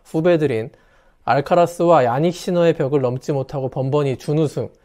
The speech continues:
이 인자에 그치는지 한번 짚어보고 넘어가겠습니다. 자, 그리고 조코비치의 뒤를 이어서요, 누가 세계 랭킹 일 위에 오를 가능성이 높은지, 또 여자 테니스 시비용택은 얼마나 지배적인 시대의 강자가 될 수 있는지도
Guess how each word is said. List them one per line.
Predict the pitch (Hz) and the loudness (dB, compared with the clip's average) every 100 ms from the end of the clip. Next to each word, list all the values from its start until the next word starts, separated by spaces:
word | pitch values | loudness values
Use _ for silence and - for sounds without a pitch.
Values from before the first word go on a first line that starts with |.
| _ _ - | _ _ -4
이 | 151 | 0
인자에 | 175 175 170 156 | 2 2 2 2
그치는지 | 143 - 147 135 | -2 -4 -6 -4
한번 | 135 123 123 107 - _ _ _ | -4 -4 -4 -6 -10 _ _ _
짚어보고 | - 156 - 190 151 139 160 160 | -6 -6 0 2 2 4 4 4
넘어가겠습니다. | 131 135 120 107 - - 107 - _ _ _ - | 2 0 0 -4 -8 -14 -16 -18 _ _ _ -6
자, | 143 | 0
그리고 | 160 190 | 2 4
조코비치의 | 175 165 220 220 - 185 | 2 4 4 2 4 2
뒤를 | - 151 156 | 4 2 4
이어서요, | 135 123 131 139 135 | 4 2 2 2 2
누가 | 117 139 175 | 0 4 4
세계 | 170 139 | 4 2
랭킹 | 156 147 156 156 | 2 0 -2 0
일 | 185 | 2
위에 | 180 | 4
오를 | 160 135 143 | 4 4 2
가능성이 | 143 127 127 135 | 0 -4 -4 -4
높은지, | 117 113 - 135 131 170 226 _ _ _ _ - | -4 -6 -6 -6 -4 -6 -6 _ _ _ _ 4
또 | 208 110 165 | 6 6 0
여자 | 143 180 | 2 2
테니스 | 190 190 180 196 | 2 -2 -2 -2
시비용택은 | 220 202 208 185 170 175 | 0 2 2 2 0 2
얼마나 | 131 151 180 180 170 | 2 2 2 2 2
지배적인 | - 156 175 160 151 135 | 2 4 6 4 2 -2
시대의 | - 196 185 | -2 0 0
강자가 | 151 131 139 131 | 0 -2 0 2
될 | 131 131 | 2 0
수 | 143 | 0
있는지도 | 135 127 123 123 147 170 185 | -4 -4 -6 -2 0 0 -2